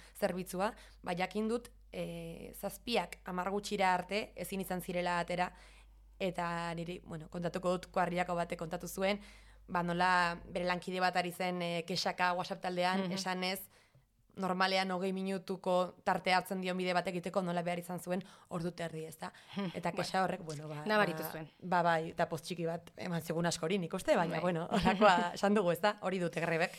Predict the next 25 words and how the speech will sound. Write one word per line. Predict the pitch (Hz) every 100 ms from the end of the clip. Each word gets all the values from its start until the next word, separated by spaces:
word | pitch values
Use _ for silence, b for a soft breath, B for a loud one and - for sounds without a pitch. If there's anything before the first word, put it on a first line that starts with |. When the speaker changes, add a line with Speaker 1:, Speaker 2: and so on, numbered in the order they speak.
| -
Speaker 1:
berandu | 170 175 170
Speaker 2:
Bai. | 175
Speaker 1:
iristea, | 165 - 170 254
eta | 190 170
listo. | 165 185 175 - B B 196
Speaker 2:
Eta, | - 185 175 180
bai, | 170
besteak | - 190 185 180
beste. | 170 - 170 B B B B B
E, | 202 202 190 190 190 190 -
eta, | 202
bueno, | 202 202 185
Bilbon | 214 220 240
ere | 226 233
autobus | 214 202 214 208
geltokian | 202 202 208 208 208 185 -
eseraldia | 196 175 202 202 185 180 180 180 180
egin | 190 190
zuten, | 175 190 202 220 254 -
autobusak | 202 185 196 208 214
geldirik | 190 190 202 202
egon | 190 185
ziren, | 185 180 208 240 214
han | 180
ere, | 175 190